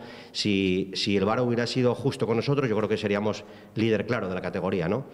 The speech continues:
Y ahora nos vemos abocados a un cuarto puesto y, y mu-, y muy, y muy cerca ya de los perse-, perseguidores, ¿no? Que nos, que eso también va a afectar un poco a la, a la moral del equipo y, y la verdad que, que es preocupante y, y Orlegui dio la vuelta a muchas cosas en el Sporting desde que llegó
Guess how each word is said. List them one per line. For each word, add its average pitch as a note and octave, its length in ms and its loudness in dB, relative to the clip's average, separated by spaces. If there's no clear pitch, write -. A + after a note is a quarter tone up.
Y G#2 60 0
ahora G2+ 120 0
nos A2 120 0
vemos A2+ 200 0
abocados A2+ 420 0
a G#2 60 -4
un G#2 80 -4
cuarto A#2+ 400 -2
puesto D3 400 0
y, G#2 420 0
y G2 180 0
mu-, A#2 160 2
y A#2 100 2
muy, A2+ 580 2
y A2+ 60 0
muy A#2 240 2
cerca C3 320 -2
ya G#2+ 160 -2
de A2 60 -4
los A2+ 260 -4
perse-, A2 160 -4
perseguidores, G#2+ 580 0
¿no? A#2+ 120 0
Que A#2+ 80 -4
nos, F#2 280 -4
que - 60 -2
eso A2 140 -4
también A2 260 0
va A2 60 -2
a - 20 -4
afectar A2 260 -4
un G#2 80 0
poco G#2 220 0
a G2+ 40 0
la, G2 220 -2
a G2+ 60 -2
la G#2 60 -2
moral G#2 280 -2
del G#2+ 120 -2
equipo B2+ 420 0
y, G2 200 -2
y A2 80 -2
la F#2+ 80 0
verdad F#2+ 200 -2
que, F2 680 -2
que - 80 -4
es A#2 60 -2
preocupante C3 540 -2
y, A2+ 280 -2
y A#2+ 60 0
Orlegui A#2 420 0
dio C3+ 220 2
la C3+ 80 2
vuelta C3 480 -2
a A#2 60 -2
muchas B2+ 240 -4
cosas A#2+ 260 -4
en A2+ 160 2
el A#2 80 0
Sporting A#2 320 -6
desde A#2 220 -2
que A2+ 80 2
llegó C3 360 0